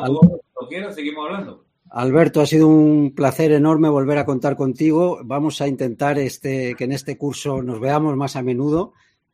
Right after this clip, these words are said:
Speaker 2: porque ya te echábamos de menos. Mucha gente me, me preguntaba, me reclamaba, pero la verdad que yo no he estado muy activo y no hemos hecho tantos programas como nos hubiera gustado. Y, y bueno, pues no ha habido ocasión con tantos líos y tantos follones que han ocurrido.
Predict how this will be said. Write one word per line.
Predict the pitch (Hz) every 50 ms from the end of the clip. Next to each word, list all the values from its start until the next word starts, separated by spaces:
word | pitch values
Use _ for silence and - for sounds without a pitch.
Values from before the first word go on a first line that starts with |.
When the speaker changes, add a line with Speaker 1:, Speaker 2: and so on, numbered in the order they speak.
| _ _ _
Speaker 2:
porque | - 110 110 107 - - 113 107 104 104
ya | 101 120 123
te | - 127
echábamos | 117 - 139 135 117 123 127 117 107
de | 104 110 110
menos. | 120 143 147 151 156 156 131
Mucha | 131 120 - 120 104
gente | - 127 117 - - 117 113
me, | 113 113 113 110 107 107 110 107
me | 104 104 101
preguntaba, | - 107 95 95 104 - - 123 135 139 139 131
me | 131 117
reclamaba, | - 113 - - 110 107 120 127 131 139 139 139
pero | 117 104 107 110
la | 117 113
verdad | 117 113 123 139 127
que | 131 135
yo | 117 143 143 135 - _ _ _ _ _
no | - 139 151
he |
estado | 143 - 185 165 156
muy | 156 156 151
activo | 139 131 - _ - 160 160 147 156 170 180 143
y | 123 117 117 120 120 117 117 113
no | 117 123 131
hemos | 139 131 -
hecho | 135 117 - 131
tantos | 120 120 123 113 127 113 -
programas | - 117 113 123 131 127 127 113
como | - - 107 107 113
nos | 110 104 -
hubiera | 113 117 117 117
gustado. | 110 120 113 - - 131 127 127 139 170 _ _ _ _ - - _ _ _ _ _
Y, | - 113 104 101 101 98 95 92 95 98 - 120 123
y |
bueno, | 120 139 135 117 107 -
pues | - 101 98
no | 104 120
ha | 117
habido | 117 120 120 113
ocasión | - 113 104 - - 123 127 123 120 110
con | - 107 98 98
tantos | - 120 113 107 - 120 110 104 90 92
líos | 110 123 127 123 110 - -
y | 104
tantos | - 113 113 104 113 104 -
follones | - 104 101 117 113 113 104 -
que | - 113
han | 107
ocurrido. | 110 101 107 110 131 143 127 107 -